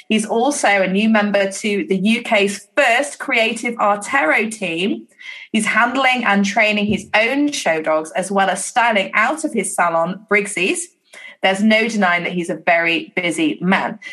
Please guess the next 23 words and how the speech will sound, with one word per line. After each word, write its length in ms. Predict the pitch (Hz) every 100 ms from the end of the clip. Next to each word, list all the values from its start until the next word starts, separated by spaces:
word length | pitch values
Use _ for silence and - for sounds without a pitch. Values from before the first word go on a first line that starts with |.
| -
So 120 | 208
I 80 | 196
wanted 380 | 202 233 -
to 80 | 403
find 320 | - 240 208 196
out 180 | 185
how 280 | 196 - 208
it 80 | 277
all 140 | 349
started 640 | 403 - 196 165 165 160 165 -
and 240 | 180 190
what 300 | 190 226 -
makes, 480 | 196 196 190 - -
you 140 | - 320
know, 100 | 196
what 120 | 208
he 60 | 220
likes 200 | 196 -
to 60 |
do 100 | 202
in 60 | 214
his 160 | 214 202
downtime 880 | 175 175 180 175 160 160 160 180